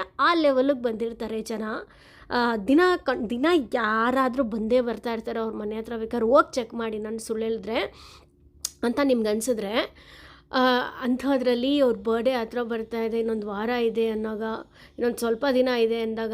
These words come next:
ಎಷ್ಟು ಜನ ಬರ್ತಾ ಇದ್ದಾರೆ ನೋಡಿ, ಬಂದಿದ್ದಾರೆ ನೋಡಿ. ಆ,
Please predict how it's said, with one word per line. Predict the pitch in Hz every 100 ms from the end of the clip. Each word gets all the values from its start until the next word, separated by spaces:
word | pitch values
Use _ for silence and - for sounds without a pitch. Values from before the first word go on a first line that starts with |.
| 220
ಎಷ್ಟು | 226 - - 415
ಜನ | 254 - 247 233 285 285
ಬರ್ತಾ | 254 226 208 202 226 220
ಇದ್ದಾರೆ | 220 214 214
ನೋಡಿ, | 214 214 220
ಬಂದಿದ್ದಾರೆ | 214 214 220 220 214
ನೋಡಿ. | 208 214 208 - - - - - - - -
ಆ, | -